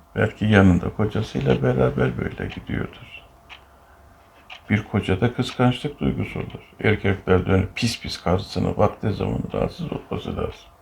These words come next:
Eskiden bizim arkadaşlar, biz talebeyken,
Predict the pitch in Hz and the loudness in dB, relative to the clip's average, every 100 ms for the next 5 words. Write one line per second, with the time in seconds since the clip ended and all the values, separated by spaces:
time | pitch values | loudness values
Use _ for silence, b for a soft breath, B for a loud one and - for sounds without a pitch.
0 | - b b b b b b - - - | -20 b b b b b b -20 -20 -20
1 | - - - - _ _ - - _ _ | -20 -20 -20 -20 _ _ -20 -20 _ _
2 | - - _ - - _ - - - - | -20 -20 _ -20 -20 _ -20 -20 -20 -20
3 | - - - - - - - - - 107 | -20 -20 -20 -20 -20 -20 -20 -20 2 2
4 | - 110 113 113 110 113 110 110 107 107 | 4 6 8 8 6 8 8 8 4 4
5 | 101 - 104 87 - - 107 101 101 104 | 4 8 8 8 2 -2 2 6 6 6
6 | 101 95 85 87 | 2 4 4 4